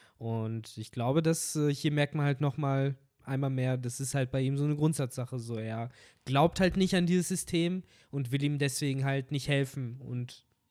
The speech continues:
die Position als Vizeadmiral ist da halt wahrscheinlich die Position, wo er sich halt sieht, dass er da am besten noch, äh, sozusagen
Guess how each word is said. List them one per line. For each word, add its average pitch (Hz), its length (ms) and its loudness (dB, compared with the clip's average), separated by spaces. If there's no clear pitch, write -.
die 147 80 -6
Position 131 420 -4
als 135 200 -2
Vizeadmiral 135 560 0
ist 127 160 -4
da 127 60 0
halt 131 140 0
wahrscheinlich 131 520 -2
die 156 80 -2
Position, 143 580 0
wo 131 100 0
er 127 260 0
sich 143 220 -4
halt 135 160 -2
sieht, 131 460 -6
dass 127 260 -4
er 127 140 0
da 123 320 -2
am 123 140 -2
besten 127 420 -4
noch, 117 340 -4
äh, 110 380 -4
sozusagen 123 800 0